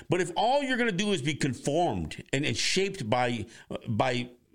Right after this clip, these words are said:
you know, grade school and high school to no longer question, then you're, yes, that school failed you. But once you get beyond this, this really canned curriculum of high school or grade school and high school,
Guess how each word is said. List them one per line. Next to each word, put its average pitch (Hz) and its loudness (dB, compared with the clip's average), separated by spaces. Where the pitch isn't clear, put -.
you 135 0
know, 98 -2
grade 147 2
school 139 0
and 110 0
high 180 2
school 87 -4
to 185 2
no 175 2
longer 185 0
question, 202 -2
then 143 0
you're, 170 2
yes, 143 0
that 143 0
school 104 -2
failed 80 -2
you. 69 -10
But 151 0
once 247 0
you 170 0
get 160 0
beyond 156 0
this, 147 0
this 139 -2
really 147 2
canned 165 0
curriculum 160 0
of 98 -2
high 135 2
school 175 0
or 98 -2
grade 139 0
school 156 0
and 131 2
high 156 0
school, 185 -4